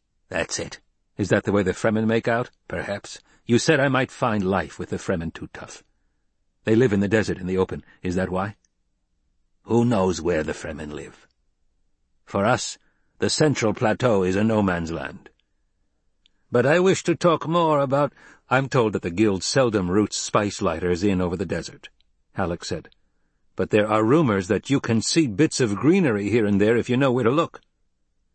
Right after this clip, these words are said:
"Rumors," Tuek sneered. "Do you wish to choose now between me and the Fremen?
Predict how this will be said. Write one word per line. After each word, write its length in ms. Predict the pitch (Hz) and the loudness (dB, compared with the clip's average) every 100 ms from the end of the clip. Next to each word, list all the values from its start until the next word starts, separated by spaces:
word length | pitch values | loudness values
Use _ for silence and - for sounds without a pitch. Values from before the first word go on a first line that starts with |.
| _ _ | _ _
"Rumors," 1040 | 113 127 139 95 71 73 - - - - - _ _ _ - | 2 2 2 -2 -10 -12 -16 -16 -16 -16 -20 _ _ _ -6
Tuek 320 | 104 76 - | -4 -4 -6
sneered. 480 | - 92 78 - - _ _ _ _ _ _ _ _ _ | -6 -6 -6 -16 -20 _ _ _ _ _ _ _ _ _
"Do 80 | 113 | 2
you 160 | 156 185 | 4 6
wish 300 | 180 175 - | 6 4 2
to 100 | 156 | -2
choose 420 | - 180 165 110 | 2 4 4 4
now 220 | 147 131 | 2 2
between 420 | 107 113 139 135 | 0 0 0 2
me 160 | 127 143 | 4 4
and 100 | 131 | 2
the 60 | 113 | 0
Fremen? 380 | 143 147 143 | 0 0 -4